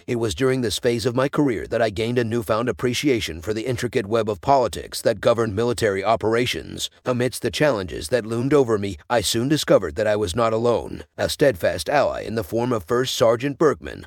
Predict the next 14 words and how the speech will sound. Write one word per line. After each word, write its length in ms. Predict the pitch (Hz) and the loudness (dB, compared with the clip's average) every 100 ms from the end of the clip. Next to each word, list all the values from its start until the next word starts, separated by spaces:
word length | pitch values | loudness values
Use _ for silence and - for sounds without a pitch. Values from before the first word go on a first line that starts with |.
| - | -2
along 340 | 131 117 127 | 2 2 2
with 140 | 131 120 | 0 0
L 160 | 120 | -2
T 220 | - 120 | -2 -4
Huser, 400 | 104 135 - 64 - - | -2 -2 -2 -8 -8 -4
devised 420 | 113 120 131 139 | 2 4 4 2
a 60 | |
plan 300 | - 135 87 85 | 2 0 0 -4
to 100 | 110 | -4
relieve 340 | 110 131 120 | 0 0 0
me 140 | 104 | -4
from 160 | 92 107 | -2 -2
my 160 | 110 113 | 0 0
duties. 500 | 135 104 62 50 | 0 -2 -4 -12